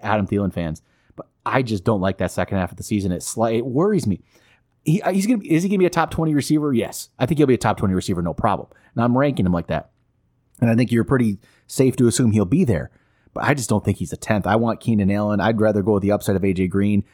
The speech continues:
I'd rather prob-, at this point, I think I'd ra-, rather take the chance of Amari Cooper is some big-time player. I'm just,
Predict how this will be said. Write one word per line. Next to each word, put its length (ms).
I'd 180
rather 220
prob-, 180
at 100
this 120
point, 240
I 40
think 160
I'd 80
ra-, 180
rather 200
take 180
the 60
chance 220
of 80
Amari 220
Cooper 500
is 160
some 180
big-time 420
player. 400
I'm 140
just, 280